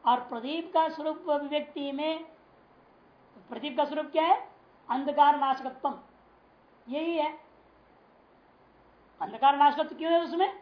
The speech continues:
क्योंकि प्रकाशवत्ता, प्रकाश स्वरूपवत्ता, प्रकाश स्वरूप होने से अ-, अंधकार नाशकत्व उसके अंदर है,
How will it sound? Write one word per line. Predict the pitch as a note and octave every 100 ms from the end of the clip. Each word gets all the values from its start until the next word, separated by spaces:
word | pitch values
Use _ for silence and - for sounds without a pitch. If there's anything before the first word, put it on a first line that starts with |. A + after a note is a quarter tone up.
| _ -
क्योंकि | G3
प्रकाशवत्ता, | G3+ A3+ B3+ C4 C#4+ - D4+
प्रकाश | D#4 C#4 C#4 C4+
स्वरूपवत्ता, | D4 F4+ D#4 F4+ D#4+ - - _ _ _ _ _ _ _
प्रकाश | A3+ B3 A#3+
स्वरूप | A#3+ G#3+
होने | G#3 G#3+ A3
से | G3 G#3 B3 D#4
अ-, | E4 - - _ - A#3 G#3
अंधकार | A#3 A3+ B3 B3 B3 A#3
नाशकत्व | A#3 A3+ A3+ -
उसके | A#3+ C#4+
अंदर | C4
है, | C#4